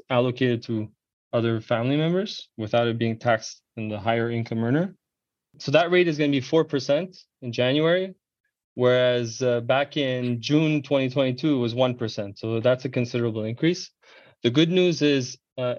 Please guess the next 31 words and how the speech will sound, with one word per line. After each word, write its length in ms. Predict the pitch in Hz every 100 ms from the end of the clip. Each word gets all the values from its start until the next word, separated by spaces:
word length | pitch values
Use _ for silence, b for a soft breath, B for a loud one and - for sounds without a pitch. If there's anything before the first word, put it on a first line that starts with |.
| -
any 220 | 170 190
of 100 | 165
these 160 | 160
spousal 640 | - - 139 143 143 139 120
or 320 | 110 104 101 -
trust, 420 | 135 131 - - _ _ _ _ -
uh, 200 | 117 110
loans 400 | 107 113 123 113
that 100 | 120
were 140 | 113
done 220 | 107 110 104
prior, 720 | - 131 139 135 117 107 - _ _ _ _ _ _ _ _ _
like 160 | 113 117
in, 180 | 110 113
in 120 | 117 107
prior 220 | 143 147
years, 380 | 120 117 123 123
they 220 | 127 131
kind 220 | 143 151
of, 80 | 131
like, 240 | 120 113
were 120 | 120
locked 380 | 110 123 123 -
into 260 | 131 123 123
the 100 | 113
equivalent 480 | 110 131 123 117 110
of 120 | 107
a 80 | 98
fixed 360 | - 127 -
mortgage 380 | 120 110 110 104
rate, 280 | 98 92